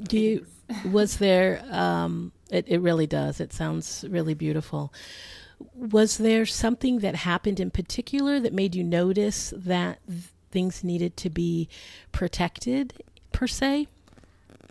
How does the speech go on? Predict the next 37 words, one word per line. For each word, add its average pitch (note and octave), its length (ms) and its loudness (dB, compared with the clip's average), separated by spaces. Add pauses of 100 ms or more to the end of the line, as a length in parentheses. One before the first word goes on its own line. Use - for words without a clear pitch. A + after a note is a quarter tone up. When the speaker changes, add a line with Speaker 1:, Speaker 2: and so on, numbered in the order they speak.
(420)
Speaker 2:
Uh, C#4 460 -4
well, C#4+ 160 -4
at D#4 200 -4
the F4+ 80 -10
time, A#3+ 800 -6 (460)
uh, A#3+ 300 -6
I A#3 80 -8
definitely D4+ 400 -4
sort D4 200 -10
of A#3 100 -8
observed G3+ 560 -6
different G3+ 320 -14
things G#3 220 -12
happening, F#3+ 640 -12
uh, F3+ 420 -16
in F#3 200 -12
the, F#3 340 -14
in G3+ 100 -6
the G3+ 100 -6
environment, F#3 840 -8
and G3 420 -14 (200)
Lord A3 240 -4
Howe A3 180 -6
Island F3+ 420 -6
is F3+ 140 -12
a, F3+ 320 -14
a F#3+ 120 -10
real F#3+ 240 -10
hub F3+ 420 -12
for F3 500 -12 (360)
researchers F#3+ 920 -12
and F#3 180 -12
nature F#3 360 -12
lovers F#3 520 -6
Speaker 1:
Mm. F3 40 -12
Speaker 2:
just - 340 -16
by F3 480 -12